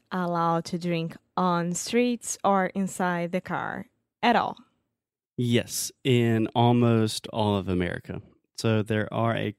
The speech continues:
Speaker 2: couple of exceptions. I believe that you can drink in New Orleans and maybe a couple other places.
Speaker 1: Maybe California somewhere.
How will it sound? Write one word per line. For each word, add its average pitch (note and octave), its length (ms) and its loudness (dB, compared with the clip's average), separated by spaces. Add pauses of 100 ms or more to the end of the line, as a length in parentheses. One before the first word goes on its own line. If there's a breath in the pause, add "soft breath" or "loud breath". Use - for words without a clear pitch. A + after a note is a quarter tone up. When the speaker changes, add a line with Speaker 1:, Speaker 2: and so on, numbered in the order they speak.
Speaker 2:
couple E3 340 -4
of D#3 140 -2
exceptions. - 880 -6
I B2 80 -4
believe B2 580 -2 (100)
that A2+ 540 -4
you A#2 240 -2
can A2+ 320 -2
drink A2 540 -6 (200)
in G#2+ 1300 -2
New A2+ 300 2
Orleans B2 880 -2 (1200)
and A#2 520 0
maybe D3 260 2
a C3+ 60 -2
couple C#3 440 -4
other G#2+ 220 -4
places. - 800 -10
Speaker 1:
Maybe C4 300 2
California F3 800 -4
somewhere. F#3 640 -6